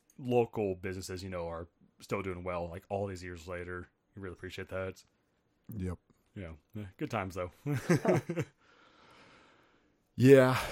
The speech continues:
Speaker 2: Oh, man. I'm sitting here looking at the, 'cause the last check-in I had was for their anniversary last year, and I
Speaker 1: Mm-hmm.
Speaker 2: cannot fucking wait.
Speaker 1: Oh, dude. Yeah, so this will actually be the first anniversary I've gone to a Divisions, this coming one. I can't
Speaker 2: Um,
Speaker 1: wait.
Speaker 2: Yep,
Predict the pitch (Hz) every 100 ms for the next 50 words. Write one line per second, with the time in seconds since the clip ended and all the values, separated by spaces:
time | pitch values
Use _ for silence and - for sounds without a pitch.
0 | - - - - - - 110 98 90 87
1 | 90 85 87 _ - 101 98 98 92 92
2 | 92 90 92 90 87 - - 90 92 90
3 | - - 92 87 87 90 87 85 87 90
4 | 85 85 85 85 85 - 90 87 - 87
5 | 87 - 120 - - - - - - 143
6 | 131 139 147 131 _ _ - - 117 123
7 | 113 113 123 113 101 - 143 110 - 147
8 | 165 156 151 107 - 117 - 117 104 104
9 | - 95 - 101 92 95 95 95 87 87
10 | 87 87 82 85 - 98 - 95 87 85
11 | 90 87 98 92 87 87 87 - 131 95